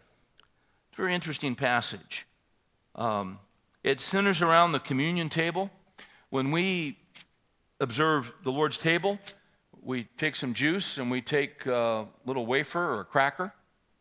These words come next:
Uh, they didn't do that. They had a feast. They had a meal.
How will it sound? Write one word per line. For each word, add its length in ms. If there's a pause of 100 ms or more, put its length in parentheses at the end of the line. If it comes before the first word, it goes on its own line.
(1200)
Uh, 120
they 120
didn't 220
do 200
that. 280
They 140
had 160
a 60
feast. 640 (460)
They 120
had 120
a 40
meal. 340